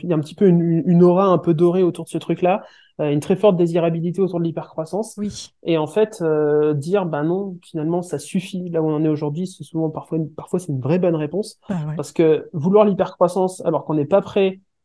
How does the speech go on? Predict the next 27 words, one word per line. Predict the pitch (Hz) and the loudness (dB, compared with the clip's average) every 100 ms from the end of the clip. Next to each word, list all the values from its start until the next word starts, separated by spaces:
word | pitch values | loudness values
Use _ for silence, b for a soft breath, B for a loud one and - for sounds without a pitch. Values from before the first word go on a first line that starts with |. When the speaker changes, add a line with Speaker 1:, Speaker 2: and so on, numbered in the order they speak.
| - | -10
Speaker 1:
alors | 131 | -4
on | |
n'est | 147 | -2
jamais | 147 170 175 | 0 0 0
vraiment | 160 170 170 | 0 0 0
prêt, | 165 180 | 0 -2
mais | 151 | -2
en | |
tout | 151 | -4
cas | - 175 | -4 -4
qu'on | 160 | -2
est, | 156 - - | -4 -6 -6
qu'on | - | -2
n'a | 170 | 0
pas | 156 220 | 2 0
conscience | 220 208 - 196 | 0 -2 -2 -2
des | 170 | -2
Speaker 2:
Oui. | - 202 | 0 2
Speaker 1:
conséquences, | 185 190 226 - _ b b b | 0 -2 -6 -6 _ b b b
ça, | - 151 | -4 -4
ça | - 165 | 0 2
a | |
beaucoup | 156 190 202 196 | 2 0 0 0
de | |
débordements | 185 185 175 175 190 | 2 2 2 0 0
pour | 190 170 | -2 -2
l'entrepreneur | 165 165 160 170 165 196 202 | -4 -4 -6 -4 -4 -4 -6